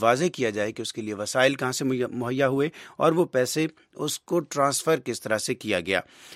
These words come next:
اس پس منظر میں ہم یہ بھی دیکھتے ہیں کہ مختلف سیاسی جماعتوں پہ دباؤ ضرور ہے اور آج جو ایک ڈیولپمنٹ ہوئی ہے جو ہمارے آج کے segment کا پس منظر بھی ہے،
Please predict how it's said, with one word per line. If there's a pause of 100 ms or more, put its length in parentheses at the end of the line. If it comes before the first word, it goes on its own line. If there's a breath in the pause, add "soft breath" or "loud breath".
(120)
اس
پس
منظر
میں
ہم
یہ
بھی
دیکھتے
ہیں
کہ
مختلف
سیاسی
جماعتوں
پہ
دباؤ
ضرور
ہے (260 loud breath)
اور
آج
جو
ایک
ڈیولپمنٹ
ہوئی
ہے
جو
ہمارے
آج
کے
segment
کا
پس
منظر
بھی
ہے،